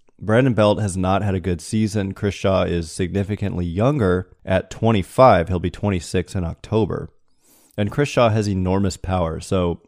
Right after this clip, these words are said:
if he can figure out a way to stop striking out so much,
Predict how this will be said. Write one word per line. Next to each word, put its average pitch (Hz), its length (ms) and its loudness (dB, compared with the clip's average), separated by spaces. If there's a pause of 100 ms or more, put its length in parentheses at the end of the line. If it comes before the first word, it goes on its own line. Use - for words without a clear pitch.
(420)
if 107 180 -4
he 160 140 0
can 139 200 -2
figure 135 400 4
out 120 140 8
a 98 40 4
way 98 200 4
to 87 80 -2
stop 98 340 0
striking 95 440 -2
out 101 200 0
so 85 200 -2
much, 82 460 -8